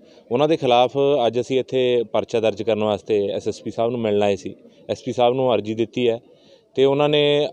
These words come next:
ਅੱਗੇ ਮਾਰਕ ਕਰ ਦਿੱਤੀ ਹੈ ਤੇ ਸਾਨੂੰ ਉਮੀਦ ਹੈ ਕਿ ਜਲਦੀ ਇਨਕੁਆਇਰੀ ਕਰਕੇ ਇਸ ਵੈੱਬ series ਨੂੰ ਬੰਦ ਵੀ ਕਰਵਾਇਆ, ਬੈਨ ਕਰਵਾਇਆ ਜਾਊਗਾ ਤੇ ਜੋ ਬਣਦੀ ਕਾਰਵਾਈ ਹੈ,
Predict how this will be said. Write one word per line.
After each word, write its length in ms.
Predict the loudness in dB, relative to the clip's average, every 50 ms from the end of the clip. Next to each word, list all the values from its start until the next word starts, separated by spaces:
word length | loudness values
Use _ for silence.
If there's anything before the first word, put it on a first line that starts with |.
| -4
ਅੱਗੇ 180 | -2 0 2 2
ਮਾਰਕ 300 | 2 4 2 2 2 0
ਕਰ 140 | 0 0 0
ਦਿੱਤੀ 340 | 0 0 -2 -2 0 0 2
ਹੈ 140 | 0 0 -2 _ -18 -20 -20 -20 -20 -12 -4 -2
ਤੇ 100 | -2 0
ਸਾਨੂੰ 260 | 0 0 2 2 2
ਉਮੀਦ 280 | 2 2 2 4 4
ਹੈ 100 | 4 2
ਕਿ 280 | 2 2 2 2 2 2
ਜਲਦੀ 300 | 2 2 2 2 2 0
ਇਨਕੁਆਇਰੀ 360 | 0 2 4 4 4 4 4
ਕਰਕੇ 580 | 4 2 0 0 0 0 2 2 2 2 0 -2
ਇਸ 460 | -2 0 2 2 2 2 -2 -8 -10 -2
ਵੈੱਬ 200 | 0 0 0 2
series 300 | 0 -2 -2 0 0 -2
ਨੂੰ 140 | -2 0 0
ਬੰਦ 200 | 0 0 0 0
ਵੀ 120 | 0 0
ਕਰਵਾਇਆ, 300 | 2 2 4 4 4 4
ਬੈਨ 240 | 2 2 0 0 2
ਕਰਵਾਇਆ 320 | 2 4 4 4 4 4
ਜਾਊਗਾ 340 | 4 2 2 2 0 -2 -2 -4 -12 -20 -20 -20 -20 -20 -14 -6 -2
ਤੇ 320 | 0 2 4 4 2 2
ਜੋ 160 | 2 0 0
ਬਣਦੀ 320 | 0 0 0 0 0 0 2
ਕਾਰਵਾਈ 460 | 4 4 4 6 4 4 4 4 2
ਹੈ, 220 | 2 2 -2 -8